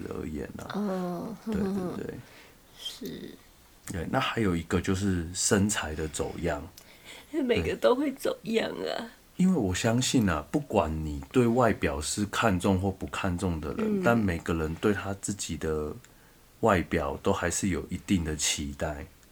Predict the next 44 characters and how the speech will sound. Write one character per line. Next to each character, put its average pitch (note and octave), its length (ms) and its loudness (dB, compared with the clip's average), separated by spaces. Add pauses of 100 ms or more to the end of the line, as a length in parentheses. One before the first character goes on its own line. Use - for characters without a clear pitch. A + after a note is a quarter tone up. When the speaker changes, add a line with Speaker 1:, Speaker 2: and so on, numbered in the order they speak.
Speaker 2:
嗯， F3+ 600 2
Speaker 1:
他 G2 120 4
会 G#2 100 4
希 G#2 240 0
望 G#2 260 4
大 G2+ 200 4
家 F#2+ 180 2
看 G2 240 0
到 F#2+ 100 4
你 E2+ 160 0
就 E2 120 -6
是 F2+ 100 -2
漂 F2 180 -4
漂 E2 140 0
亮 D#2+ 180 -2
亮， D#2+ 140 -2
Speaker 2:
对。 E2 60 0
Speaker 1:
没 G2+ 80 6
有 G2 100 6
人 E2 160 2
希 G2 200 -2
望 F#2 180 2
说 F2 200 -4
你 D#2 200 -2 (160)
看 F#2+ 200 -6
到 F#2 120 2
你 D#2 100 -2
就 D#2+ 160 -4
是 E2 180 -8
丑 D2+ 300 -6
丑， D#2 260 -4
但 F#3 120 2
是 F3 80 6
Speaker 2:
臃 F3 320 2
肿。 - 260 -8 (640)
Speaker 1:
对， G#2 260 0
那 A2+ 120 0 (140)
有 F#2+ 160 0
的 F2+ 160 -2
妈 G#2 180 2
妈， A#2 280 0
像 A#2+ 300 -2
我， E2 280 -2
Speaker 2:
嗯。 G#3 40 0